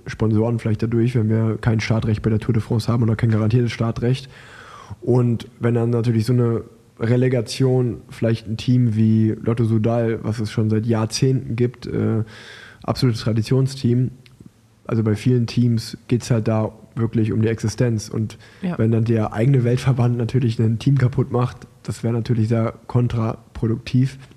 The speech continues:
Speaker 1: Obwohl ich, bei uns wird's auf jeden Fall weitergehen, egal in welcher Liga, das, das ist klar. Bei Lotto Soudal denke ich und hoffe ich das auch.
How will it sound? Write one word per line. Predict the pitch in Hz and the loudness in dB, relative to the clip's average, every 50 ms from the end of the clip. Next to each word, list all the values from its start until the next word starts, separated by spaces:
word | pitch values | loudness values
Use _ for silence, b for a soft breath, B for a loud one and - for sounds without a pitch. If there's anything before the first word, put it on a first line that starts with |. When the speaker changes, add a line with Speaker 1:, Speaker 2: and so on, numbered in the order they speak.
| _ - _ _ _ _ _ _ _ _ _ _ _ _ _ B B B B B B B B B B | _ -20 _ _ _ _ _ _ _ _ _ _ _ _ _ B B B B B B B B B B
Speaker 1:
Obwohl | 107 104 120 120 110 | -4 -2 0 0 2
ich, | - | 2
bei | 120 117 | 0 0
uns | 113 120 120 107 | 0 0 2 2
wird's | 123 117 - | 0 0 0
auf | 123 - | -2 -2
jeden | 123 110 | 0 0
Fall | 110 113 110 | 2 2 2
weitergehen, | 113 113 117 117 117 123 113 113 113 - - | 2 2 0 0 0 0 0 0 -2 -4 -6
egal | 113 113 107 113 120 | -4 -2 0 0 2
in | 120 | 2
welcher | 120 120 135 120 | 2 2 2 2
Liga, | 127 123 123 127 123 123 110 - | 4 4 2 2 0 -2 -4 -4
das, | - 117 110 - - | -4 -6 -6 -6 -6
das | - 113 117 | -6 -4 -4
ist | 117 - - | -4 -8 -2
klar. | - 120 117 120 131 135 B B B B B B B B B _ | 0 2 2 2 0 -2 B B B B B B B B B _
Bei | 110 | 0
Lotto | 107 110 113 - 127 113 | 0 0 0 0 0 2
Soudal | 110 113 113 113 113 113 117 110 - - - - - - | 2 2 2 2 2 2 0 -2 -4 -8 -16 -20 -6 -2
denke | - 113 123 127 131 | 0 0 2 2 0
ich | 120 - - - | 0 -2 -4 -4
und | 113 107 | -2 0
hoffe | 110 120 120 139 | 0 2 2 2
ich | 131 | 0
das | 120 110 110 | 0 0 0
auch. | - - 120 131 135 135 - | 0 0 0 0 0 -2 -6